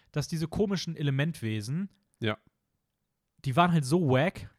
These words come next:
Speaker 1: <laughs> dass man halt immer schon, dass man am Anfang geahnt hat, okay, ja, da
Speaker 2: Irgendwas
Speaker 1: kommt, da kommt noch
Speaker 2: ist
Speaker 1: was.
Speaker 2: noch was, ja.
Speaker 1: Also unabhängig davon, ob man jetzt durch die Comics weiß, dass Mysterio ein Bösewicht ist oder nicht, wusste man direkt,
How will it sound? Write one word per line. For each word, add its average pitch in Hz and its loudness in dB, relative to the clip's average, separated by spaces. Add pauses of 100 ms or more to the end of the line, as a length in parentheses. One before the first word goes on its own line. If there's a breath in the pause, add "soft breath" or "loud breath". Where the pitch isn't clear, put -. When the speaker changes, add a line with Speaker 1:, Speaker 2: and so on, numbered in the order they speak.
(140)
Speaker 1:
<laughs> - -10
dass - -4
man 151 4
halt 156 0
immer 175 2
schon, 165 -2
dass 156 -2
man 165 0
am 165 -4
Anfang 190 0
geahnt 165 -2
hat, 156 -2
okay, 127 -2 (440 soft breath)
ja, - -
da 135 2 (120)
Speaker 2:
Irgendwas 117 -2
Speaker 1:
kommt, 120 -2
da 120 2
kommt 117 0
noch 104 0
Speaker 2:
ist 90 -4
Speaker 1:
was. 92 -8
Speaker 2:
noch 95 -4
was, 90 -6
ja. 95 -6 (120)
Speaker 1:
Also 120 0
unabhängig 160 4
davon, 151 0
ob 143 0
man 147 2
jetzt - -4
durch 139 0
die 151 -4
Comics 143 0
weiß, 127 4
dass 143 -4
Mysterio 135 0
ein 123 -2
Bösewicht 123 0
ist - -18
oder 113 -4
nicht, 147 -4
wusste 139 -2
man 123 0
direkt, 123 0